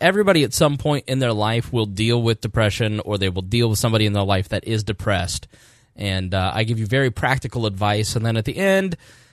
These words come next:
I do an okay job. I was not crazy. I, looking back, I think I did a poor job of really articulating exactly what I was trying to say, but I repeat myself a lot, so stay tuned.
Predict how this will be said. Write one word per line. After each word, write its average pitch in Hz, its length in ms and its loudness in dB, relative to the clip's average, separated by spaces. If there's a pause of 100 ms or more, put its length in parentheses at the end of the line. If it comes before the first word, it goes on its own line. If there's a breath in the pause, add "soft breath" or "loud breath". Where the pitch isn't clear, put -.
(160 soft breath)
I 175 80 0
do 208 240 2
an 190 180 2
okay 151 360 2
job. 104 280 2
I 101 100 0
was 117 120 -2
not 165 400 0
crazy. 143 720 0
I, 107 200 0
looking 143 360 -2
back, 135 320 2
I 113 100 2
think 127 140 0
I 110 60 0
did 127 120 0
a 107 60 -4
poor 151 340 -2
job 131 380 2
of 107 140 -4
really 123 260 2
articulating 120 800 0
exactly 110 580 -2
what 117 140 4
I 113 40 6
was 107 120 0
trying 117 300 0
to 113 40 0
say, 165 500 0
but 110 360 0 (600 soft breath)
I 139 280 2
repeat 143 340 2
myself 131 320 2
a 127 40 2
lot, 113 300 2
so 104 120 0
stay 107 200 0
tuned. 92 360 -4